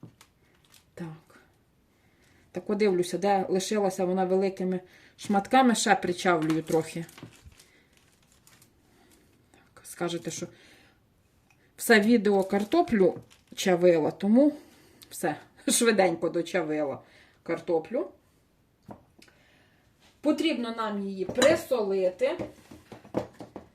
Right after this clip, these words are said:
Там брали звичайну сіль, у мене є ось така часникова з спеціями. Боже, ще й відкрити швидко так не можу. Це що таке?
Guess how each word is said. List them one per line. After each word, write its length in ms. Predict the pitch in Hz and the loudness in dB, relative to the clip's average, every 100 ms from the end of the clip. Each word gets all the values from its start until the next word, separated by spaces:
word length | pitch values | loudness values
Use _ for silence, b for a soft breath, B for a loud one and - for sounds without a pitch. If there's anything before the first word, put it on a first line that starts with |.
| _ - - _ _ _ | _ -18 -18 _ _ _
Там 220 | 240 226 | -6 -4
брали 340 | 214 220 214 214 | -4 -2 0 0
звичайну 580 | 196 214 285 311 349 262 | -2 -4 0 0 0 -2
сіль, 240 | - 208 | -2 -4
у 60 | 185 | 0
мене 260 | 226 302 | 0 2
є 200 | 233 233 | 2 0
ось 180 | - 190 | 0 -4
така 320 | - 196 247 | -8 0 0
часникова 920 | 254 226 254 - 233 240 220 247 247 | 0 0 -2 -2 -6 -6 0 0 0
з 300 | 220 190 254 | -2 -4 -4
спеціями. 920 | 262 - - 180 175 - 165 165 160 165 - _ _ _ _ b b b b b b b _ _ - - _ - - - _ _ _ _ _ _ B B B B B B - | -4 -10 -4 -2 -2 -8 -10 -10 -12 -14 -18 _ _ _ _ b b b b b b b _ _ -20 -20 _ -20 -20 -20 _ _ _ _ _ _ B B B B B B -10
Боже, 140 | 190 | -8
ще 160 | 180 208 | -6 -4
й 40 | |
відкрити 480 | 220 214 294 339 269 | -4 -6 -4 -4 -4
швидко 460 | - 214 226 - 196 | -6 -6 -8 -6 -10
так 260 | 196 190 | -8 -8
не 140 | 202 196 | -8 -8
можу. 440 | 202 190 170 165 165 | -6 -6 -8 -10 -10
Це 100 | 247 | -10
що 280 | 240 - 277 | -8 -6 -8
таке? 500 | 277 247 247 233 175 | -6 -8 -6 -6 -6